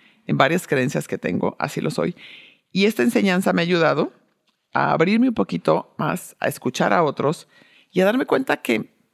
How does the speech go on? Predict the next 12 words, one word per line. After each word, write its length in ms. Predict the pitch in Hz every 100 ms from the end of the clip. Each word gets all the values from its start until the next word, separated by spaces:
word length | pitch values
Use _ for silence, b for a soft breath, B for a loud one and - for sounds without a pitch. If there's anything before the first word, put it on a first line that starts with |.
| _
todas 160 | - -
las 120 | 262
opiniones 380 | 226 190 - 202
son 160 | 202
válidas 560 | 180 143 143 170 196 - _
y 100 | -
que 180 | 160 139
toda 220 | - -
la 140 | - -
gente 260 | 190 185
tiene 240 | 202 190 196
razones 540 | 180 - 156 208 -